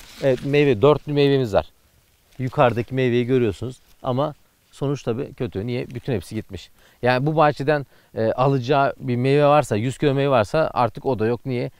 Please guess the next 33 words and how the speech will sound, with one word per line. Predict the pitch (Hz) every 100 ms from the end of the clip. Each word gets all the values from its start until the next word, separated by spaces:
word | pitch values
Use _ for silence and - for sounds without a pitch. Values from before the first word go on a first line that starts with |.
| _
Hepsi | - 120 - 135 - -
antoknoza | 123 - 117 - 101 123
yakalanmış. | 110 117 113 98 80 - _ _ -
Bakteriye | 127 - 139 135
yanıklık | 131 131 - 123
da | 104
var | 85 98 - _ -
kısmi | 110 - 113
olarak | 98 92 95 -
bu | 95
bahçede. | 95 - 90 127 - _ _ _ _ _ _ _ _ -
Ee, | 147 151 156 151
bakın | 185 - 143
bundan | 170 208 208
sonra | - 185 190
ama | 190 190 _ _ _ -
bu | 160 180 147
sorunlar | 180 170 175 165
olmayacak. | 170 131 113 151 -
Biz | 135
şimdi | - 139 147
uygulamaları | 135 131 143 143 139
hızlı | 131 131
bir | 131
şekilde | 139 117 131
yapacağız | 135 139 139 120
burada. | 98 127 - _ _
Yani | - 120 127
bu |
enfeksiyonun | 131 127 131 - 127
yayılmasını | 123 127 123 - 113
durduracağız. | 127 117 101 123 -
Çünkü | 110 113